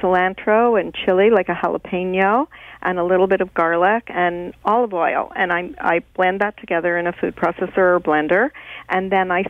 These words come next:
serve that alongside the soup, and people who want it a little spicier can add it, and people who don't, don't.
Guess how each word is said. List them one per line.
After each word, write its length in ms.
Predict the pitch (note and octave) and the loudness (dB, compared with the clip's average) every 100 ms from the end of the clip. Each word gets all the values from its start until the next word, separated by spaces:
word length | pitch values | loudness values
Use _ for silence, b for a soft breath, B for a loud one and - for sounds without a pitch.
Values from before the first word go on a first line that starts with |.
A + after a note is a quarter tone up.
| - | 0
serve 200 | G#3+ G3+ | 0 0
that 160 | G3+ F#3 | -2 0
alongside 880 | F3+ F3 F3+ - - G#3+ B3+ C#4+ B3 | 0 0 -2 -6 -2 2 2 0 -2
the 120 | F#3+ - | -4 -2
soup, 280 | F3+ E3 - - | 0 2 0 -2
and 200 | F#3 E3+ | -4 0
people 340 | G3+ G3 G3+ | 0 2 0
who 160 | F#3+ G3+ | 2 0
want 260 | F3+ F3 F#3 | 2 0 2
it 140 | F#3+ | 0
a 40 | |
little 240 | F#3 F3+ F3+ - | 2 2 2 -2
spicier 500 | E3+ E3+ - F#3 F#3 | -4 -4 -4 -4 -2
can 200 | - - | -4 -2
add 260 | D3+ D3+ | -2 0
it, 180 | F3+ A#3 | 0 -2
and 100 | A3 | -6
people 240 | - A3 A3 | -8 -4 -2
who 100 | A3+ | 0
don't, 280 | A3+ A#3+ | 0 -2
don't. 260 | B3 D#4 D#4 | -2 -4 -6